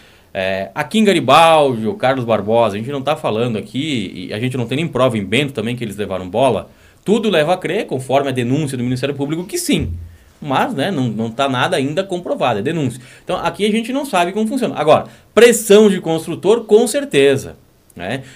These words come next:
E se você andar pela rua, e eu vou dar um exemplo pra você, porque,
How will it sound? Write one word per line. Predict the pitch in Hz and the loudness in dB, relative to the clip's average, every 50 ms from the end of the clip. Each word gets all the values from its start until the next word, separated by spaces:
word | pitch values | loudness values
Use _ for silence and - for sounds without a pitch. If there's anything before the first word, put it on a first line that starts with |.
| - - | -12 -8
E | 143 | -6
se | 139 - 240 | -4 -2 0
você | 233 254 240 247 269 | 0 0 2 2 2
andar | 254 220 190 165 139 131 | 2 4 4 4 4 4
pela | 139 131 117 107 | 2 2 2 2
rua, | 101 117 175 202 170 123 120 | 2 4 4 6 6 4 2
e | |
eu | 156 180 | 2 0
vou | 196 202 | 0 2
dar | 208 214 | 2 2
um | 220 | 2
exemplo | 226 214 - 202 220 220 | 0 0 0 0 0 0
pra | 220 226 | 0 0
você, | 233 208 196 - 180 | 0 0 0 0 -2
porque, | 170 156 - 170 190 196 196 | -2 -4 -2 0 2 2 2